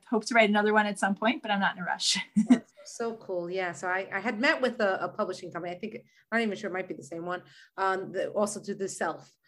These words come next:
Speaker 2: Um, and
Speaker 1: Mm-hmm.
Speaker 2: we were trying to come up with different books that I could write. So of course, the book that I wanna write, they said, "You have to probably wait ten years." That's just, like, the book of all my life experiences and everything that I've been through in
Speaker 1: Like a
Speaker 2: my life.
Speaker 1: memoir. A memoir.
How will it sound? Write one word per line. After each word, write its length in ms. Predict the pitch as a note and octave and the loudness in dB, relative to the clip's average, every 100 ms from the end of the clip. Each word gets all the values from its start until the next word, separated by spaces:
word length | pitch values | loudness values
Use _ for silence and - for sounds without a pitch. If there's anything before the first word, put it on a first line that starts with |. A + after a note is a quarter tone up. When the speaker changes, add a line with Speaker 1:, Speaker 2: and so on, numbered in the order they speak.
| _ _ | _ _
Speaker 2:
Um, 380 | F3+ F3 F3 F3+ - | -6 -4 -4 0 8
and 100 | B3+ | 8
Speaker 1:
Mm-hmm. 40 | |
Speaker 2:
we 60 | F#4 | 8
were 100 | G4 | 2
trying 160 | - A3+ | 0 0
to 60 | A3 | 0
come 240 | - A3+ | 0 0
up 140 | G#3 | 0
with 120 | F#3+ F3 | -4 -4
different 400 | A3+ A3+ G#3 - _ - | -4 -4 -6 -8 _ -6
books 220 | G#3 - | -6 -4
that 100 | G3 | -4
I 80 | F3+ | -4
could 140 | E3 | -6
write. 160 | D#3+ C#3+ | -10 -6
So 100 | A3 | -8
of 100 | A3 | 0
course, 260 | C4+ C4 - _ - | 0 0 -4 _ -8
the 60 | |
book 180 | A3 A3+ | -6 -4
that 100 | A3 | 0
I 40 | G3+ | 0
wanna 280 | C4 F4 | 2 2
write, 420 | C#4 G#3+ G#3+ G#3+ G#3+ - _ - | 4 4 4 2 -6 -20 _ -6
they 60 | |
said, 200 | G#3 G#3 | -2 -2
"You 100 | F3+ A3 | 0 -2
have 100 | G#3+ | -2
to 80 | |
probably 200 | - G#3+ | -2 0
wait 200 | F#3+ E3 | 0 -4
ten 220 | - F#3+ F3 | -6 -6 -4
years." 240 | E3 D#3 | -4 -4
That's 160 | F#3+ - | -6 -6
just, 220 | F3+ - | -8 -8
like, 140 | F3 - | -10 -10
the 60 | |
book 220 | E3 F3+ | -6 -4
of 160 | F#3 C#3 - - | -4 -8 -12 -4
all 160 | F#3 | -2
my 160 | F#3 F3 | 0 -2
life 220 | F3+ F3 | -2 -4
experiences 840 | - - F3+ F3 F3 F3 E3 D#3+ | -10 -10 -8 -6 -6 -4 -4 -4
and 220 | E3 D#3+ D#3+ | -6 -8 -6
everything 300 | F3+ F#3+ F#3 | -6 -6 -6
that 100 | E3+ | -6
I've 140 | E3+ E3 | -6 -6
been 120 | F3 | -4
through 120 | - | 4
in 60 | A3 | 8
Speaker 1:
Like 60 | |
a 20 | B3 | 10
Speaker 2:
my 80 | |
life. 80 | B3+ | 10
Speaker 1:
memoir. 400 | A3 G3 F3 F3+ - _ - _ | 12 10 8 2 -10 _ -20 _
A 40 | A#3 | 4
memoir. 400 | A#3 G3+ F3 | 4 6 2